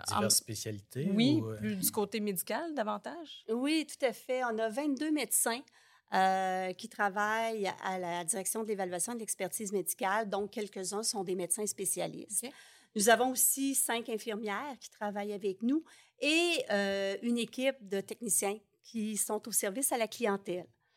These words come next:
Speaker 1: Qui supportent, euh
Speaker 3: Oui, tout à fait. Et ces gens-là sont extraordinaires. Ils ont vraiment à cœur de bien faire le travail
Speaker 1: Mm.
Speaker 3: et de soutenir le client, euh, dans toutes le, le, les démarches,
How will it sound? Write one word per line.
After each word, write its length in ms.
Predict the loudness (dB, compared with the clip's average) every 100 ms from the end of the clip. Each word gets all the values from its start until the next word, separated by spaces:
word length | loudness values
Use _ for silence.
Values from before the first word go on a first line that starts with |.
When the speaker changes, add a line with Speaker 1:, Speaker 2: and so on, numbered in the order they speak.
| _ _ _ _ _ -16
Speaker 1:
Qui 140 | -6
supportent, 640 | 0 0 -2 -8 -8 _ -20
euh 180 | -20 -20 _ _ -20 -20 0
Speaker 3:
Oui, 180 | 2 2 2
tout 60 |
à 80 | 2
fait. 340 | 4 0 0 0
Et 60 |
ces 220 | 0 0
gens-là 400 | 0 0 0 0
sont 220 | -2 -2 -4
extraordinaires. 1000 | -4 -4 -2 -4 -2 0 0 0 0 -2
Ils 100 | -2
ont 80 | -4
vraiment 380 | -2 -2 0 0 0
à 140 | 0 -2 -6
cœur 640 | 2 4 4 2 0 -2
de 480 | -4 -2 0 2 0 -2 -8
bien 220 | -2 -2
faire 240 | 0 0 0
le 120 | -4
travail 440 | -2 0 2 0
Speaker 1:
Mm. 40 | -2
Speaker 3:
et 60 |
de 120 | 0 2
soutenir 800 | 2 0 -2 -2 0 -2 -2
le 100 | -4
client, 400 | -6 -8 -6 -6 -6 -18 -20 -20 _
euh, 140 | 0 2
dans 160 | 0
toutes 320 | -2 -6 -8 -6
le, 220 | -4 -4
le, 140 | -6
les 220 | -2 0
démarches, 640 | 4 4 4 2 2 2 0